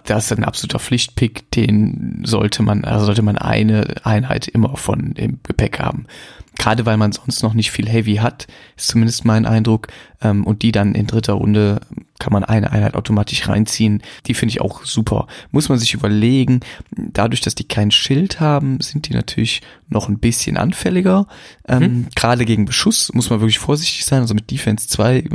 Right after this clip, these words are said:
Speaker 1: ist Beschuss natürlich echt gefährlich. Ähm,
Speaker 2: Ja, und kein Schild
Speaker 1: ob
Speaker 2: und kein Vanguard. Das heißt, sie sind langsamer und schlechter geschützt.
Speaker 1: Genau, da muss man wirklich, also wenn man die reinholt, muss man sich gut überlegen, wo die kommen, sonst könnten die auch blöd in der Gegend rumstehen.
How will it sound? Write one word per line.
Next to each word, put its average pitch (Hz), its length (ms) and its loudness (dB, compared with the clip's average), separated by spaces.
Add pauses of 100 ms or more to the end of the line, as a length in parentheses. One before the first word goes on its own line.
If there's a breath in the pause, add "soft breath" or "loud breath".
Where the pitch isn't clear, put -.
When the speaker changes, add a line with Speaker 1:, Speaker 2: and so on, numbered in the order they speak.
(160)
Speaker 1:
ist - 240 -8
Beschuss - 340 0
natürlich - 340 -2
echt - 260 -4
gefährlich. 139 560 0 (380 loud breath)
Ähm, 113 360 2 (380 loud breath)
Speaker 2:
Ja, 101 160 -8 (100)
und 123 180 -2
kein 113 200 -2
Schild 165 280 0
Speaker 1:
ob - 60 0
Speaker 2:
und 147 100 2
kein 123 240 0
Vanguard. 104 380 0
Das - 140 -4
heißt, 104 160 -2
sie 107 40 -6
sind 101 140 -2
langsamer 131 560 0
und 117 260 -4
schlechter - 320 -8
geschützt. - 440 -14 (340)
Speaker 1:
Genau, 117 480 4
da 113 160 0
muss 117 220 0
man 110 160 2
wirklich, 131 380 -2 (140)
also 107 260 -2 (520)
wenn 120 140 2
man 117 100 4
die 117 100 0
reinholt, 120 440 2
muss 123 140 2
man 110 80 2
sich 107 160 -2
gut 143 140 -4
überlegen, 113 360 2
wo 120 60 0
die 113 100 -2
kommen, 131 360 0
sonst - 420 -6
könnten 120 480 -2
die - 260 -4
auch 113 220 0
blöd 107 320 0
in 107 80 2
der 107 80 2
Gegend 110 260 0
rumstehen. 123 460 0